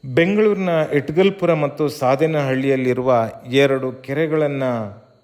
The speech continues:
ಅಭಿವೃದ್ಧಿಪಡಿಸಲಾಗಿದೆ. ಆರ್ ಸಿ ಬಿ ತನ್ನ ಗೋ ಗ್ರೀನ್ ಇನಿಷಿಯೇಟಿವ್ ಮೂಲಕ ಎರಡು ಸಾವಿರದ ಇಪ್ಪತ್ತ್ಮೂರರ ಅಕ್ಟೋಬರ್‌ನಲ್ಲಿ ಆರಂಭ-, ಆರಂಭಗೊಂಡ ಈ ಕಾರ್ಯ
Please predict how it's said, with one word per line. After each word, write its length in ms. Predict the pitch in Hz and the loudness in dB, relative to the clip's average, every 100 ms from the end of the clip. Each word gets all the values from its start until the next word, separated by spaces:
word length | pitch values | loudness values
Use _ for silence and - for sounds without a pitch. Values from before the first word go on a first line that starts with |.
| _ 117 | _ -6
ಅಭಿವೃದ್ಧಿಪಡಿಸಲಾಗಿದೆ. 1400 | 113 151 156 151 151 - 107 117 110 87 87 90 _ _ _ _ _ _ | -2 0 0 -2 -2 -4 -4 -6 -6 -6 -12 -18 _ _ _ _ _ _
ಆರ್ 180 | 123 127 | 0 0
ಸಿ 200 | - 123 | 0 -4
ಬಿ 400 | 107 113 104 98 - _ - | -2 -4 -4 -8 -16 _ -4
ತನ್ನ 220 | 127 127 117 104 101 110 | 0 2 2 0 -4 2
ಗೋ 200 | 151 160 | 2 4
ಗ್ರೀನ್ 340 | 127 147 139 | 2 0 0
ಇನಿಷಿಯೇಟಿವ್ 520 | 113 110 - 120 131 | -2 -4 -4 -4 -2
ಮೂಲಕ 360 | 113 101 98 117 135 175 - _ - - - - _ _ _ _ _ _ _ | -2 -2 -4 -4 -6 -6 -14 _ -20 -20 -20 -20 _ _ _ _ _ _ _
ಎರಡು 220 | 156 175 | 4 4
ಸಾವಿರದ 220 | 170 170 160 | 2 2 2
ಇಪ್ಪತ್ತ್ಮೂರರ 840 | 156 - 196 196 180 170 156 147 131 120 131 | 2 2 0 2 0 2 2 2 2 0 -4
ಅಕ್ಟೋಬರ್‌ನಲ್ಲಿ 760 | 123 - 180 170 160 151 143 | -6 0 2 2 -2 -2 -2
ಆರಂಭ-, 760 | 110 120 139 139 135 127 123 117 - | -2 -2 -2 -2 -4 -4 -6 -8 -2
ಆರಂಭಗೊಂಡ 680 | 120 143 147 135 131 127 120 117 - | 0 2 0 0 0 0 0 0 -4
ಈ 140 | 110 110 | -10 -8
ಕಾರ್ಯ 460 | 120 127 135 127 | -4 -2 -2 -2